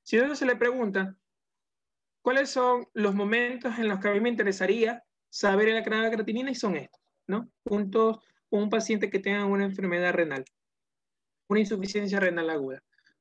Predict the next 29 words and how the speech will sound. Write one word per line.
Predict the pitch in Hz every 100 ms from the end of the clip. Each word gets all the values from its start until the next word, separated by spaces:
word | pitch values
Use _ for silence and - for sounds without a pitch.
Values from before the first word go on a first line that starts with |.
| _
Ok, | - 202 185 151
¿qué | 240 240
más, | 247 247 247 - -
qué | 247
más | 240 254 254 - -
me | 220
parece | 196 214 220 240
interesante? | 208 202 202 233 180 139 156 _ _ _ _ _ _ _ _ _ _ _ _ _ _ _ _ _ _ _ -
¿Por | 226 -
qué | 269 285
utilizamos | 277 202 220 196 240 254
el | 233
aclarado | 208 220
de | 240
creatinina? | 202 214 262 226 147 143 _ _ _ -
Para | 196 185
tener | 190 202
una | 247 247
relación, | 214 208 196 190 269 262 240 - _ _ - _ _ _ _ _ _
uh, | 233 254 254 247 247 247 226
que | 226
no | 214 233
es | 240
exacta, | 247 - 254 202 - 262 _ _ _
pero | 196 202
nos | 196
hace | 226 269
tener | 226 240 240
referencia | 240 254 254 226 208 233